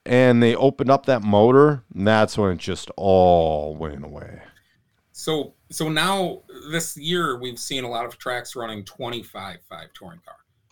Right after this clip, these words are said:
Speaker 2: So you're taking your V T A motor, but you're running a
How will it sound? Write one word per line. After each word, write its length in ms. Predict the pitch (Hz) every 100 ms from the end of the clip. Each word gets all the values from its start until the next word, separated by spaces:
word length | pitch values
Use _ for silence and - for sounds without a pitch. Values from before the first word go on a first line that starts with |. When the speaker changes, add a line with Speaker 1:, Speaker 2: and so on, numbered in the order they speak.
| -
Speaker 2:
So 100 | 113
you're 80 |
taking 200 | 117 127 123
your 120 | 110
V 120 | 135
T 200 | 139 151
A 40 | 143
motor, 380 | 120 104 101 -
but 120 | 117
you're 160 | 113 107
running 440 | 110 107 107 104 -
a 40 | -